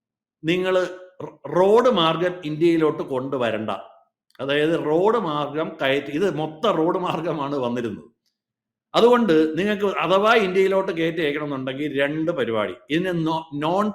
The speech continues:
ടാരിഫ് റെസ്ട്രിക്ഷൻ എന്നാണ് പറയുന്നത്. ടാക്സ് അടിക്കുകയല്ല, ഇവനെ കൊണ്ട് പറ്റാത്ത ചില കാര്യങ്ങൾ ചെയ്യും. നിങ്ങൾ വരണമെങ്കിൽ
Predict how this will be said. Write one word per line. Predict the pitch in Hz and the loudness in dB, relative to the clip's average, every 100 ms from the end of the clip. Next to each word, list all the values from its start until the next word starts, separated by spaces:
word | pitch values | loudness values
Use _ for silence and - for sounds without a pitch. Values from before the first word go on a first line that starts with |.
| 180 | 0
ടാരിഫ് | 165 165 170 165 143 | 2 2 2 0 -4
റെസ്ട്രിക്ഷൻ | 131 - 147 147 | -10 -10 -14 -12
എന്നാണ് | 139 131 131 | -10 -8 -6
പറയുന്നത്. | 117 110 113 _ 123 117 - | -4 -4 -4 _ -20 -20 -4
ടാക്സ് | 143 180 226 | 0 0 0
അടിക്കുകയല്ല, | 180 165 139 123 160 - _ _ _ _ - | -2 0 0 0 -4 -8 _ _ _ _ -4
ഇവനെ | 156 175 | -2 0
കൊണ്ട് | 185 175 | 0 2
പറ്റാത്ത | 160 156 196 196 175 | 0 2 0 0 0
ചില | 165 156 | 2 2
കാര്യങ്ങൾ | 143 143 135 | 2 2 -2
ചെയ്യും. | 113 110 123 | -2 -4 -2
നിങ്ങൾ | 202 208 | 0 2
വരണമെങ്കിൽ | 165 175 214 156 131 | 2 2 0 -2 -2